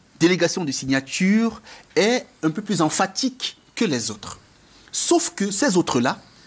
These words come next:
du fait de leur âge, du fait de leur vécu et du fait de leurs histoires ou de leur histoire passée et affirmée avec le chef de l'État, considèrent cela comme un affront,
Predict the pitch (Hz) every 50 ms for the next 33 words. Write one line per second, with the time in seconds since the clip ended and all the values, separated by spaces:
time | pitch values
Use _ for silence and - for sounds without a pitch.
0 | - - - 139 160 175 - 254 233 - 156 139 135 143 139 - - - 160 175
1 | 214 226 226 - - - - - - - 147 156 - 202 196 - - 135 131 127
2 | 135 135 123 117 127 120 - - 220 226 233 - - - - - - 156 160 170
3 | - 233 190 151 170 160 165 185 185 165 135 120 - - _ - 123 117 135 190
4 | 190 - - - 226 220 202 165 151 - 175 165 151 139 160 160 - - 175 151
5 | - - 208 185 160 143 - - - - - - 220 - - - 214 170 - -
6 | - - - - 160 170 156 - - - 170 156 175 175 - 139 135 147 143 -
7 | 131 113 - - - - - - 117 110 233 233 - - 220 - - - - -
8 | - - - _ _ - 220 226 220 - - 208 196 240 113 - - - - -
9 | 156 151 180 170 - - 185 175 - 156 147 131 123 - - - - 214 269 311